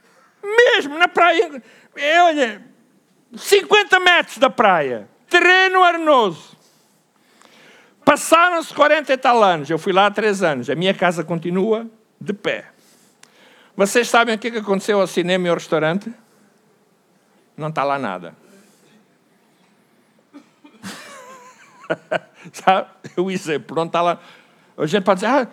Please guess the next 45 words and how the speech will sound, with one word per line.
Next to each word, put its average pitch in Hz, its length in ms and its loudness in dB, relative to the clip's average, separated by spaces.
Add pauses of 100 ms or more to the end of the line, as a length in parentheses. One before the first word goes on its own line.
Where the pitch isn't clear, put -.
(140)
pastor, 262 300 -4
assim, - 200 -4
ao 240 100 2
lado, 302 240 2
ao 247 140 4
lado, 427 380 -2 (240)
ao 415 80 -4
lado." 427 380 -4 (300)
Era 208 140 0
a 208 40 2
minha 247 160 -2
casa, 359 440 -4 (260)
vamos 214 180 -6
supor, 208 240 -2
a 190 60 0
minha 202 140 0
casa 214 280 -6
é 226 40 -8
aqui, 339 280 -4 (460)
e, 220 280 -8 (220)
eh, 113 240 -16
tinha, 143 320 -2 (360)
depois 175 240 -4
o 165 60 -10
cinema 208 600 -2
era 156 160 -4
ali 175 140 0
mais 170 240 -4
à 147 60 -6
frente, 131 400 -10
ali 117 200 -12 (240)
para 143 80 -8
trás, 123 400 -8
ali 120 160 -8
onde 143 140 -8
estão 143 180 -6
aqueles 131 540 -10 (400)
prédios 139 420 -2
ali 110 160 -8
atrás. - 540 -16 (840)
Tem 370 120 4
lá 359 100 4
nada, 339 320 0
foi 392 160 0
tudo. 339 460 0